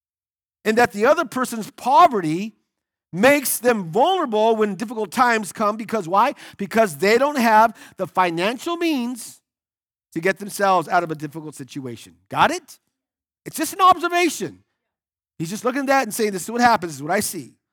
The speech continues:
Verse sixteen, "The wages of the righteous bring them" what? "Life."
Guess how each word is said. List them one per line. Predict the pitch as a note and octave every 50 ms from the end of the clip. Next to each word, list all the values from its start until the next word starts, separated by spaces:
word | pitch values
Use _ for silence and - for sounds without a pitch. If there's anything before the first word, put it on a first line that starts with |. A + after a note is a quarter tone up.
| _ _ _ _ _ _ _ _ _ _ _ _ _ _ _ _ _
Verse | C3 D3 F#3 G3 F#3 - - - _
sixteen, | - - - G#3+ A3 - - - A3+ F#3+ C#3 A#2 C3
"The | D#3 F3
wages | F3 G#3 A3 G#3+ G#3 A3+ A#3+ F#3 -
of | A#3+ G#3+ A3+ A3
the | F#3 G#3+
righteous | G#3 G3 G3+ A3 A3+ B3 B3+ - - F#3 F#3 - -
bring | C#3+ E3 F#3+ F#3+ G3+ G3+ G3 E3+
them" | D#3+ F3 F3+ F#3 E3+ D#3+
what? | G#3 G#3+ D3 C3 _ _ _ _ _ _ _ _ _
"Life." | C#3 D#3+ D#3+ B2+ G#2+ F#2+ _ _